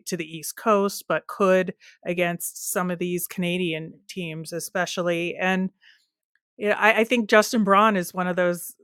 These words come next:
guys that, you know, while he hasn't had to play, he, you know, got that third round pick last year. There's no reason to think he couldn't get a fourth or fifth round pick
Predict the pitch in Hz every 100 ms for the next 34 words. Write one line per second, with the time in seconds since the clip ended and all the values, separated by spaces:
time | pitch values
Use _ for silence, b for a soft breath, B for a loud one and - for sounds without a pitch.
0 | 185 180 165 170 180 175 - 175 165 160
1 | 180 165 165 175 175 180 180 180 185 185
2 | 165 165 - 160 156 185 - 190 180 170
3 | 165 _ 180 170 160 175 175 170 - 196
4 | 180 175 170 165 165 175 165 165 160 175
5 | - 180 165 202 202 190 180 180 180 180
6 | 170 175 175 175 - 185 180 170 160 -
7 | 180 175 160 196 185 175 165 165 - 175
8 | 170